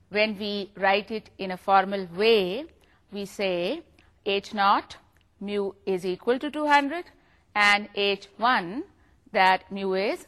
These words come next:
not equal to two hundred. Next, we would like to specify the level of significance, that is, the probability of committing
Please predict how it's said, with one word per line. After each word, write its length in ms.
not 420
equal 280
to 100
two 220
hundred. 200
Next, 640
we 140
would 160
like 280
to 80
specify 920
the 120
level 460
of 160
significance, 800
that 220
is, 220
the 80
probability 1080
of 220
committing 720